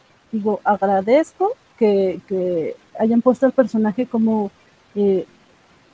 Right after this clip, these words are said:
la responsable de que Kang pudiera salir, eh,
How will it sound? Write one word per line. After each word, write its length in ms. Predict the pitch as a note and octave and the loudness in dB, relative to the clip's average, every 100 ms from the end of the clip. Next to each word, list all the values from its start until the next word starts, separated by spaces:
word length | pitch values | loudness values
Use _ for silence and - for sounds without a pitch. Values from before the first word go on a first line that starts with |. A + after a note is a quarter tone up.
| _ | _
la 180 | A#3 A#3+ | 4 6
responsable 760 | A3 G#3 - A3+ A#3+ A#3 C4+ | 6 0 0 0 2 2 4
de 120 | B3+ G#3+ | 4 2
que 160 | G3 | -4
Kang 280 | - G#3+ A#3+ - _ | -2 -2 -2 -6 _
pudiera 460 | G#3+ G3+ G#3 G3+ G#3+ | -2 0 0 0 -2
salir, 340 | G3+ G3 C#4+ - _ _ G3+ | -2 -2 -4 -10 _ _ -6
eh, 240 | F#3+ - | -4 -4